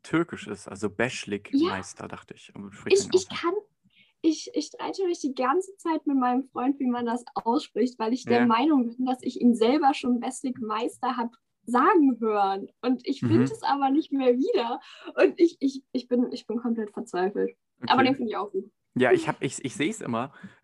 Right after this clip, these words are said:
Speaker 1: ähm, auf, auf Spotify, wenn ich, wenn ich mal schaue, was meine Freunde so hören. Ähm, hörst du in drei von fünf Fällen, äh, T N F von Beslik Meister?
Speaker 2: <laughs> Ja, das kann sein.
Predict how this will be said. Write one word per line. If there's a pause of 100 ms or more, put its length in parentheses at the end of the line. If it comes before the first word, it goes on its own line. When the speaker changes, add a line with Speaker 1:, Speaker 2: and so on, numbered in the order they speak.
Speaker 1:
ähm,
auf,
auf
Spotify,
wenn
ich,
wenn
ich
mal
schaue,
was
meine
Freunde
so
hören. (360)
Ähm,
hörst
du
in (160)
drei
von
fünf
Fällen,
äh,
T
N
F
von
Beslik
Meister? (460)
Speaker 2:
<laughs>
Ja,
das (180)
kann
sein.